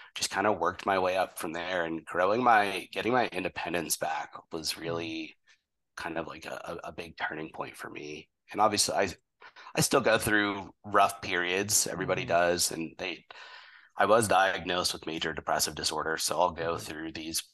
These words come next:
Speaker 1: prolonged periods sometimes. But again, I, you know, I, I, I started school,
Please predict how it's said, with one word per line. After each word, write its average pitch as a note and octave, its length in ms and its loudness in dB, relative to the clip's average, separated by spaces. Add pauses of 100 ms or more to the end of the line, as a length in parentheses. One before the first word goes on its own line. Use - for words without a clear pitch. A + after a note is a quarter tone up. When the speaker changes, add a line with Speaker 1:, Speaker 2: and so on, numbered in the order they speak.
(100)
Speaker 1:
prolonged E2 380 -2
periods D#2 460 -4
sometimes. D#2 600 -2 (140)
But E2 300 0 (1080)
again, F2 400 -6
I, G2 40 -6
you F2+ 140 -4
know, E2 180 0
I, E2+ 320 -2 (500)
I, F#2+ 220 -2
I E2+ 60 -6
started G2 460 2
school, G2 680 4